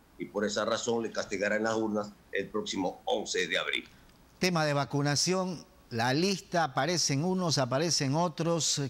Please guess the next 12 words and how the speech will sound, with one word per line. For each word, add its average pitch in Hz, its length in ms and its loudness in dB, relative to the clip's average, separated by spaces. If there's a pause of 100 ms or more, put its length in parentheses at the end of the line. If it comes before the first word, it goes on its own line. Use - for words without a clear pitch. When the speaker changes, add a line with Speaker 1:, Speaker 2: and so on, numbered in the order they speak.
Speaker 2:
¿Qué 214 140 -2
es - 160 -4
realmente 156 540 2
lo 123 100 4
que 120 80 0
está 143 160 -2
ocurriendo 165 560 0 (480)
en 143 140 2
el 151 80 2
Ministerio 147 420 2
de 185 80 2
Salud, 185 400 2